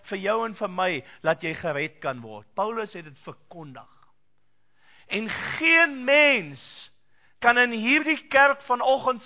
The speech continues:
sit of op hierdie kanaal luister en sê, "Ek is 'n kind van God, ek is wedergebore, maar ek dien en ek volg nie Jesus nie."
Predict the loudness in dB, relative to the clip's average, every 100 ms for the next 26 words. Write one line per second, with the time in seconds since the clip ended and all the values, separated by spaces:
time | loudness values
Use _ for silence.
0 | -2 -2 -2 -6 -4 -4 -4 -4 -4 -6
1 | -12 -20 -4 -2 4 6 8 6 4 4
2 | 4 0 -4 -2 -4 -4 2 4 4 0
3 | -2 -4 _ 4 4 2 -4 0 0 -4
4 | -2 6 8 8 2 -20 _ _ -2 4
5 | 4 4 -2 -2 4 6 6 4 -2 2
6 | 0 0 0 4 6 6 4 0 -8 -12
7 | _ _ _ _ _ _ _ _ _ 0
8 | 0 0 -6 -14 -6 -4 -4 -8 -12 -18
9 | _ _ _ _ -4 -2 -2 -6 -14 -8
10 | -4 -4 -6 -10 -10 -10 -8 -10 -10 -14
11 | -20 -20 _